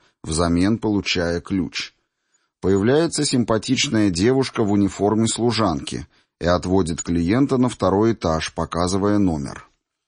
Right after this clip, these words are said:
Я возвращаюсь к мужчине с сигарой.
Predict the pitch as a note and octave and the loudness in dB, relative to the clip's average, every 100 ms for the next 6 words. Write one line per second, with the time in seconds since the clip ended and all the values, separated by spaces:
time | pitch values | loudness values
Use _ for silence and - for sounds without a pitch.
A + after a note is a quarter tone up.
0 | _ - E2+ G#2 B2 B2+ G#2 G2 - G2+ | _ -6 0 0 2 0 2 0 0 0
1 | G2+ A2 - G2+ F#2+ - - E2 E2+ - | 2 0 -2 -2 -2 -2 -4 -2 -2 -4
2 | - F2+ F2 C2+ - - | -4 -4 -4 -4 -8 -16